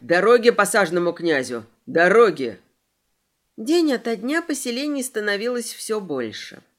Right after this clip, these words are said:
и дома в них менялись, делаясь выше и чище. И стояли они тесно, порой и вовсе наползая друг на друга. В таких местах двигаться было ещё тяжелее. Пускай и жались к обочине повозки,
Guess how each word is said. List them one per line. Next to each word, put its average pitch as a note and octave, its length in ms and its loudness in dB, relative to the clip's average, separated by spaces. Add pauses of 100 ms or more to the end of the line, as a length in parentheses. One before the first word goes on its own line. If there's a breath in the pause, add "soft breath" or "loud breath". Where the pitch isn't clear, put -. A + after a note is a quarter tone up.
и F3+ 100 -6
дома A#3 380 -2
в D#4 60 -10
них C4+ 320 -8
менялись, G3 840 -6 (100)
делаясь B3+ 640 -4
выше A#3 580 -6
и D4 60 -14
чище. C3 760 -12 (380)
И G3 80 -8
стояли C4 520 -4
они C#4 280 -4
тесно, B2+ 680 -8 (380 soft breath)
порой C#4 340 -2
и - 20 -2
вовсе B3 400 -6
наползая F3 600 -2
друг F3+ 300 -8
на F3+ 180 -6
друга. A#2 560 -12 (380)
В - 80 -20
таких D4+ 400 -6
местах D3 500 -4
двигаться B3+ 500 -4
было A#3+ 200 -2
ещё A3+ 380 -4
тяжелее. D#3 720 -6 (340)
Пускай C#4 480 -4
и B3 60 -4
жались A3 400 -2
к - 80 -16
обочине D#3+ 500 -4
повозки, D#3+ 760 -4